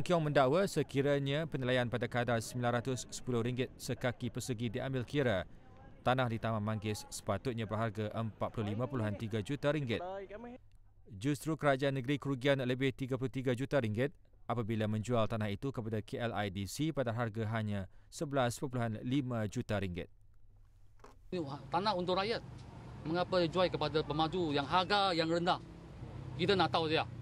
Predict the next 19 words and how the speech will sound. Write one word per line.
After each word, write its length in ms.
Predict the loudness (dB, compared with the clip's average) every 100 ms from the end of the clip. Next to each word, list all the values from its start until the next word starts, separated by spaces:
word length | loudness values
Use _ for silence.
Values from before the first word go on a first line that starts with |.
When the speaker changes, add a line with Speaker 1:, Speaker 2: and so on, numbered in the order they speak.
| -10 -8 -8 -8 -8 -4
Speaker 2:
Kita 160 | 2 2
nak 80 |
tahu 160 | 2 2
saja. 160 | 2 0
Ini, 480 | -2 0 2 0 0
ini 160 | 0 2
ter-, 160 | 2
terpenting. 480 | 2 2 2 2 0 -2 -10 -8
Mengapa 640 | 0 2 4 4 4 2 -2 -8
Pandai 320 | -2 2 4 4
Kuan 240 | 2 2 -2 -12 -14 -14 -14 -14 -4
waktu 320 | 0 2 2
itu 160 | 4 4
dia 160 | 4 6
beri 240 | 4 6
nine 80 | 4
hundred 200 | 4 2
and 60 | 2
ten? 120 | 0